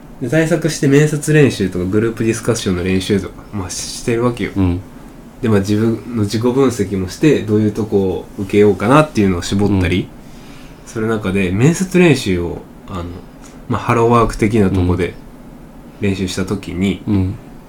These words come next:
Speaker 1: 集団面接れ-、の練習やって、
Speaker 2: うん。
Speaker 1: 俺以外にも学生が
Speaker 2: うん。
Speaker 1: おって、まあ、たまたま人数少なくて、俺と女の子とだけやって、学生は。
Speaker 2: うん。
Speaker 1: で、先生が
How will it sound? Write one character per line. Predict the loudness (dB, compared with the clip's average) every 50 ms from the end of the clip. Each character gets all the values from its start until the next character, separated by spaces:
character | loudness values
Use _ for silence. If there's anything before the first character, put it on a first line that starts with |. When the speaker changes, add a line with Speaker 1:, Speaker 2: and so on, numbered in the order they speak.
| -20 -20 -20 -20 -20 -20 -20 -20 -18 -18 -18 -18 -18 -20 -20 -20 -20 -20 -20 -20 -20 -18 -14 -8
Speaker 1:
集 | -2 4 6 6 8
団 | 8 8 8
面 | 8 6 4
接 | 2 -2 -4 -4 -6
れ-、 | -6 -6 -8 -10 -6
の | -4 -4 -2
練 | -2 -2 -2
習 | -2 -4
や | -6
っ | -6
て、 | -8 -10 -12 -8 -2
Speaker 2:
う | 0 2
ん。 | 2 2 0 -2 -6 -10 -18 -20 -20 -20 -20 -20 -20 -20 -20 -20 -20 -14 -6 0
Speaker 1:
俺 | 4 6 6 6 6
以 | 6
外 | 6 4 4
に | 4 6
も | 6 6 4 4 2 -2
学 | -4 -6 -6 -6 -6
生 | -4 -2 0 0 0
が | 0 -2 -4 -4 -8 -16 -18 -20 -20 -20 -20 -18 -10 -2
Speaker 2:
う | 0 2
ん。 | 2 2 0 -2 -6 -12 -20 -18 -14 -10
Speaker 1:
お | -10 -10
っ |
て、 | -10 -12 -8 -2 -2 0 -2 -2 -8 -10 -4 -2
ま | -2 0
あ、 |
た | 4 4
ま | 4 4 4
た | 4 4
ま | 4 6
人 | 6 6 6
数 | 4 2 0
少 | 0 -2 -2 -2
な | -2
く | -2 -4
て、 | -2 0 0 0 0 -2 -2
俺 | 2 4 4 4
と | 4 2 2 2 2 0 -4 -14 -20 -20 -20 -20 -20 -20 -16 -8 -2
女 | 0 2 4 4 4 4
の | 4 0
子 | -2 -6
と | -8 -2 0 0 0 0 -4 -14 -20 -20 -20 -20 -20 -20 -20 -20 -20 -20 -20 -20 -20 -20 -20 -20 -20 -20 -20 -20 -20 -20 -20 -20 -20 -20 -20 -20 -20 -18 -14 -12
だ | -8 -6 -6 -4
け | -2 -2
や | -2 -2
っ |
て、 | -4 -6 -4 -2
学 | 0 0 0 0
生 | -2 -4 -6
は。 | -8 -10
Speaker 2:
う | -8
ん。 | -2
Speaker 1:
で、 | -2 -2 -2 -2 -8
先 | -8 -2 0 0 0 2
生 | 0 0 0 2
が | 0 0 -2 -4 -6